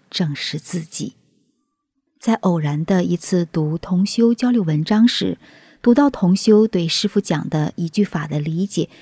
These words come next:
也让我深有启发。师父在《转法轮》中讲，你看精神病院那个大夫，手里把电棍一颠，他马上吓得一句胡话都不说了。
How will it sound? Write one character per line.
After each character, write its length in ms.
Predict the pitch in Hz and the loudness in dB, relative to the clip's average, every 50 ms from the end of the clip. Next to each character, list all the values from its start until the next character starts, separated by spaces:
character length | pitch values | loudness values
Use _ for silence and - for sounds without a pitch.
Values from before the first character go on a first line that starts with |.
| - - - | -20 -10 -2
也 100 | - 156 | 0 0
让 220 | 160 180 175 165 | 2 2 2 2
我 220 | 156 151 156 160 160 | 0 0 -2 -2 -4
深 320 | - - - 220 208 214 | -4 -2 2 4 4 4
有 120 | 190 156 156 | 4 2 -2
启 300 | - - - - - - | -4 -8 -8 -8 -10 -10
发。 280 | - 151 160 170 170 _ _ _ _ _ _ _ _ _ _ _ - | -8 -8 -8 -8 -12 _ _ _ _ _ _ _ _ _ _ _ -10
师 180 | - - - | -6 0 0
父 140 | 233 - 233 | 0 0 0
在 260 | 208 - 175 165 165 | -2 0 0 0 0
《转 260 | 160 - - 202 175 165 | -2 0 0 0 0 0
法 220 | - 170 156 151 | -2 -4 -6 -2
轮》 220 | 147 151 156 165 | -2 0 0 0
中 200 | 170 - 214 214 | 2 4 4 4
讲， 260 | 220 - - 151 107 - _ _ _ _ _ _ _ _ _ _ _ _ _ _ _ _ _ _ _ _ _ _ _ _ _ _ - | 4 2 -2 -8 -8 -8 _ _ _ _ _ _ _ _ _ _ _ _ _ _ _ _ _ _ _ _ _ _ _ _ _ _ 4
你 120 | 226 220 | 4 4
看 380 | 247 - 247 254 247 233 233 233 | 4 4 4 4 6 6 4 2
精 180 | - - 285 285 | 4 6 6 6
神 280 | 294 - 214 190 180 | 8 6 4 4 4
病 200 | 190 - 202 190 | 4 2 2 4
院 280 | 190 196 190 185 175 170 | 6 6 4 4 4 2
那 100 | 170 170 | 0 -2
个 140 | - 160 156 | -2 -4 -4
大 260 | - - 185 170 160 | -2 0 0 0 0
夫， 260 | 156 - - 156 147 - - - - - - | -2 -2 -2 -4 -4 -4 -10 -20 -20 -16 -10
手 280 | - - - 180 190 | -6 0 2 4 4
里 220 | 214 214 202 196 202 | 4 4 4 2 2
把 320 | 202 - 175 160 156 160 | 0 0 -2 -2 -2 -2
电 260 | 160 - 208 196 190 | -2 0 2 2 4
棍 220 | 190 - 208 190 190 - | 6 6 6 6 4 4
一 120 | 202 196 | 0 -2
颠， 340 | 196 - 240 247 262 254 262 - _ _ _ _ - | 2 6 6 8 8 8 6 4 _ _ _ _ -6
他 160 | - 208 196 | 0 4 6
马 260 | 190 190 175 160 - | 6 6 4 2 -2
上 300 | - - - 269 254 220 | -4 2 6 6 8 8
吓 260 | 185 - - 190 170 | 6 4 2 0 0
得 260 | 165 165 160 156 - - | 2 0 0 0 0 -2
一 300 | - - 160 160 165 180 | -6 -6 -4 -4 -4 -4
句 200 | - - 277 269 | -2 2 4 4
胡 280 | 233 196 - - 156 151 | 4 4 2 -2 -4 -4
话 240 | 151 - 170 160 151 | -2 -4 -6 -6 -4
都 100 | - 147 | -6 -8
不 160 | - - 151 | -6 -6 -6
说 320 | 151 - - 156 151 151 | -6 -2 -2 -2 0 0
了。 160 | 147 151 - | -2 -4 -6